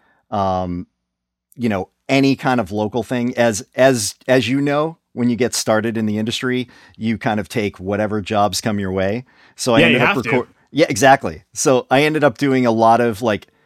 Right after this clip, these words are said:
Speaker 1: midnight sessions with Cape Verdean artists, uh, and, and just learning how to engineer and cut my teeth doing that. And that was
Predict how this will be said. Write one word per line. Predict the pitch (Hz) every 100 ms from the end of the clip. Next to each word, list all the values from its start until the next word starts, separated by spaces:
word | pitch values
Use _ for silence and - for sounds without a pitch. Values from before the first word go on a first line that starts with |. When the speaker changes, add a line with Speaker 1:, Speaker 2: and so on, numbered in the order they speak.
| _ -
Speaker 1:
midnight | 107 117 120 120 120
sessions | - 120 - 120 120
with | 104 95
Cape | - 110 -
Verdean | 107 104 113 117
artists, | 123 131 - - - - _ _ _ _ _ -
uh, | 104 98 92 92 - _ _
and, | 117 104 101 -
and | 110 107
just | 107 98 98
learning | 90 107 113
how | 113 120
to | 107
engineer | 104 110 107 113 110
and |
cut | - 110
my | 107
teeth | 98 110 107 -
doing | 101 92
that. | 90 98 -
And | 101 87 69 -
that | 110
was | 117 92